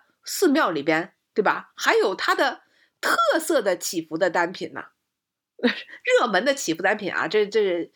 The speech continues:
限量版啊，这只在此庙出售啊。比如说雍和宫啊，就什么香灰瓷的手串儿，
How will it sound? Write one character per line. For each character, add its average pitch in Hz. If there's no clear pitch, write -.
限 -
量 202
版 170
啊， 143
这 175
只 170
在 160
此 -
庙 196
出 -
售 165
啊。 -
比 143
如 156
说 180
雍 233
和 196
宫 214
啊， 143
就 160
什 160
么 160
香 247
灰 240
瓷 -
的 185
手 -
串 -
儿， -